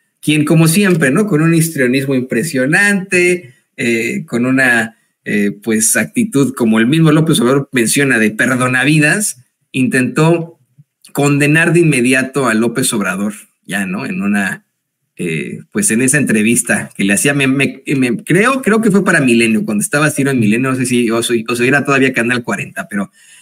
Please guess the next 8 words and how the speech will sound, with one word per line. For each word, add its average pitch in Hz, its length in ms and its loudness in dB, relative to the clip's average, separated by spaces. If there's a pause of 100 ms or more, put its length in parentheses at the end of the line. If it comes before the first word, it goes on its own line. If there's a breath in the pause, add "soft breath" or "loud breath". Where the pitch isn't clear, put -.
(140 soft breath)
creo 175 220 2
que 190 80 2
era 180 100 4
Milenio. 151 640 2 (460)
En 156 240 0
esa 185 180 4
entrevista, 170 760 0 (300)
eh, 113 640 -6